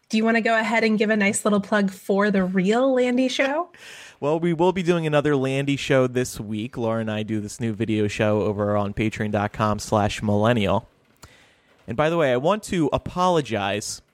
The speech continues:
Speaker 2: You know, as a professional podcaster, I, you sometimes do need to admit your mistakes. It's raining really hard here in Chicago right now, and I think it might pick up on the mic. So if you do hear
Speaker 1: Mm.
Speaker 2: rain,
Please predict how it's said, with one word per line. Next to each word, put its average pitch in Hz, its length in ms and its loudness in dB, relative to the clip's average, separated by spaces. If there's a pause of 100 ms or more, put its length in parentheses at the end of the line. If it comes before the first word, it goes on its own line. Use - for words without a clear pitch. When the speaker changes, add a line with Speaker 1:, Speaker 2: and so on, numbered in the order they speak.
(120)
Speaker 2:
You 143 100 -4
know, 147 60 2
as 147 160 2
a 151 60 0
professional 175 580 0
podcaster, 143 720 0
I, 110 260 0
you 117 160 -6
sometimes 156 460 -2
do 135 100 0
need 131 200 -2
to 123 120 2
admit 113 320 0
your 110 120 -4
mistakes. 107 500 -2 (320)
It's 302 140 -4
raining 196 420 0
really 214 320 2
hard 147 300 4
here 120 180 0
in 113 80 -4
Chicago 127 480 0
right 104 240 -6
now, 76 280 -6 (340)
and 127 160 0
I 131 40 0
think 220 240 -2
it 208 60 4
might 156 200 0
pick 160 220 0
up 147 280 2 (520)
on 120 200 -2
the 113 60 -2
mic. 104 300 -4
So 117 260 2
if 123 140 0
you 165 80 -2
do 202 180 2
hear 214 200 6
Speaker 1:
Mm. 220 80 6
Speaker 2:
rain, 196 440 4